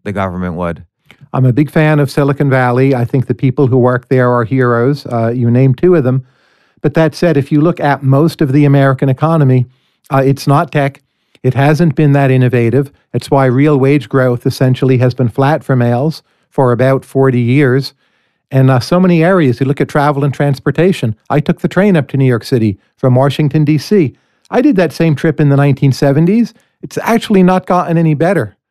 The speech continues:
Speaker 1: I would say it's almost gotten worse.
Speaker 2: It's gotten
Speaker 1: Like,
Speaker 2: worse in
Speaker 1: yeah.
Speaker 2: some ways. Flying has gotten worse. Bus networks are smaller.
Speaker 1: I always wonder about this. Why has flying gotten worse? Like, you,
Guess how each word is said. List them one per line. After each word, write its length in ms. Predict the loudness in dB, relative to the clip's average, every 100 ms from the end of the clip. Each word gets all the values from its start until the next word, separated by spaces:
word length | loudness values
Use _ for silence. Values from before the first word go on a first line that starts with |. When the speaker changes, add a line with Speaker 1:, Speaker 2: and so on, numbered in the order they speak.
| _
Speaker 1:
I 80 | -4
would 80 | -2
say 80 | -4
it's 100 | -4
almost 200 | -4 -2
gotten 240 | -2 0
worse. 240 | -2 -2
Speaker 2:
It's 60 | -2
gotten 260 | -2 2 2
Speaker 1:
Like, 40 |
Speaker 2:
worse 240 | 2 0
in 60 | 0
Speaker 1:
yeah. 120 | 0
Speaker 2:
some 100 | 0
ways. 240 | 0 -2 0
Flying 340 | 0 2 2
has 140 | 0
gotten 320 | 0 -2 0 0
worse. 340 | 0 0 -2
Bus 300 | -4 -4 -2
networks 480 | -4 0 -2 -2 -4
are 80 | -4
smaller. 560 | 0 0 0 0 -4 _ _ _ _
Speaker 1:
I 60 | -2
always 260 | -2 -2
wonder 180 | -2 -2
about 140 | -2 -2
this. 140 | -4
Why 260 | -2 -2 -2
has 120 | -6
flying 640 | -6 -4 -2 -2 -4 -6 -10 _
gotten 340 | -6 -4 -4 -4
worse? 340 | -4 -4 -10 _ _
Like, 220 | -6 -6 _
you, 180 | -10